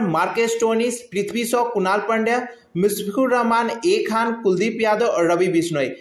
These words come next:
कैप्टन मैंने राहुल को दिया है, वाइस कैप्टन मैंने पृथ्वी शॉ को दिया है।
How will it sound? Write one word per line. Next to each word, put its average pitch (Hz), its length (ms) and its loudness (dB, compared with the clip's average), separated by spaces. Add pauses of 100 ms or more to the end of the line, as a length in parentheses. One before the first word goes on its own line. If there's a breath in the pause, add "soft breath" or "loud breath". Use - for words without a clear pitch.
(200 loud breath)
कैप्टन 190 320 0
मैंने 233 220 2
राहुल 226 300 2
को 226 80 2
दिया 226 220 0
है, 208 100 0
वाइस 196 240 0
कैप्टन 202 280 0
मैंने 202 200 0
पृथ्वी 202 400 -2
शॉ 196 160 0 (340)
को 165 120 2
दिया 139 520 -2
है। 117 180 -6